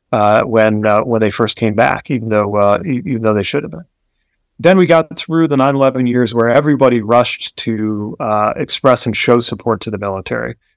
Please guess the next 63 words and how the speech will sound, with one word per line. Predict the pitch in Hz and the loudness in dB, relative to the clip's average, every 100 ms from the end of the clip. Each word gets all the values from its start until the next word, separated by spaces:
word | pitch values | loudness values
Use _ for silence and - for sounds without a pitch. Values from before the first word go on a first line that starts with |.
| - | -8
I | 117 | -4
think | 117 | -2
some | - 139 127 | 0 2 4
did | 123 | 2
a | 117 | 2
better | 117 113 | 2 2
job | 110 110 104 | 2 2 2
than | 107 | 2
others | 110 107 98 | 2 2 -2
of | 101 | -6
backing | 92 110 - 117 | 0 0 0 -2
that | 104 104 | 0 2
up | 104 104 | 2 0
and, | 107 101 139 | -6 -8 -6
and, | 117 107 117 | -4 -4 -4
and, | 123 107 101 | -4 -4 -2
uh, | 101 101 104 | 2 2 0
and, | 117 127 | -2 -4
and | 117 | -6
putting | - 113 | -2 0
their | 107 | 0
money | 104 110 | 2 0
where | 101 101 | 0 -2
their | 98 | -2
mouth | 104 123 - | 2 0 0
is. | 113 - | -6 -6
But, | 127 113 - | -4 -6 0
but, | 113 - - - _ - | 0 -2 -20 -20 _ -2
um, | 131 117 110 104 | 2 2 0 -4
but | - 107 | -2 2
that | 151 | 4
was | 151 | 4
kind | - 131 | 2 0
of | 113 | 0
the | |
spirit | 104 - 123 113 | -4 0 0 0
of | |
the | 101 | -6
time. | - 131 120 127 | -4 -2 -2 -4
And | 139 123 | -6 -2
it | 127 | 0
is | 151 - | 0 -2
disturbing, | 135 - - 165 180 - 143 _ _ _ _ _ - | -6 -6 0 2 2 -4 -12 _ _ _ _ _ -2
uh, | 123 127 | 0 0
now | 131 143 156 | 0 2 2
to | 127 | 2
see | - 143 143 | 0 0 0
that, | 120 110 - | 0 -2 -4
that | 117 | -4
the | 120 | -2
military | 120 139 - 117 | 2 0 0 -4
itself | 104 - 156 185 156 - - | -2 -2 0 0 -2 -8 -10
is | 151 127 120 117 123 | -4 -2 -2 -4 -4
being | 131 127 | 0 0
made | 120 110 | 0 -2
a | |
target | 107 - 147 143 110 | -4 0 2 2 -4
for | 135 | -2
these | 117 113 | 0 2
ideological | 127 113 123 113 113 104 120 | 2 2 2 2 2 -2 -4
attacks, | 110 - 156 - - - | -4 -2 -4 -4 -8 -2
whether | 120 113 | 0 0
it's | 110 | -4